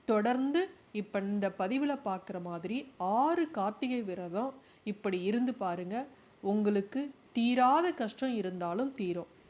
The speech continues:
சரி, எப்படி செய்யணும் அப்படிங்கிறத இந்த பதிவுல பார்க்கலாம். முருகப்பெருமான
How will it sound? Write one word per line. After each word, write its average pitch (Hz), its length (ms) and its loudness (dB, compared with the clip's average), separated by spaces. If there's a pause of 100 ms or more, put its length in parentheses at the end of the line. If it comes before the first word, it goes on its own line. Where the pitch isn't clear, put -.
(100)
சரி, 190 460 -2
எப்படி 277 400 0
செய்யணும் 214 340 -2
அப்படிங்கிறத 180 420 -6
இந்த 277 300 -2
பதிவுல 185 440 -4
பார்க்கலாம். 180 400 -6 (720)
முருகப்பெருமான 247 1080 2